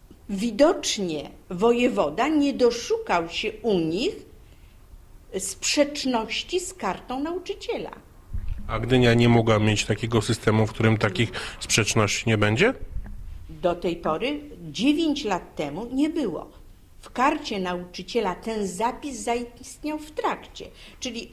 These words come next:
Speaker 1: jego nie było dziewięć lat temu i mieliśmy możliwość takiej regulacji prawnej, ym, finansowej. Dzisiaj,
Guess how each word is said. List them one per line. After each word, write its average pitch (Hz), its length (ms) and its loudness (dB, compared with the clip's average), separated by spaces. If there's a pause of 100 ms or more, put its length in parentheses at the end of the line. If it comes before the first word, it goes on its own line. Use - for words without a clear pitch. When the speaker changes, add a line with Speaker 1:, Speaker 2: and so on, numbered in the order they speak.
(120)
Speaker 1:
jego 262 340 2
nie 269 200 2
było 247 360 4
dziewięć 196 520 -2
lat 190 360 -4
temu - 400 -6
i 285 100 4
mieliśmy 180 680 2
możliwość 165 680 -8
takiej 175 340 -2
regulacji 165 640 -8
prawnej, - 580 -12 (600)
ym, 185 160 -2
finansowej. 185 840 -2 (800)
Dzisiaj, 202 720 -2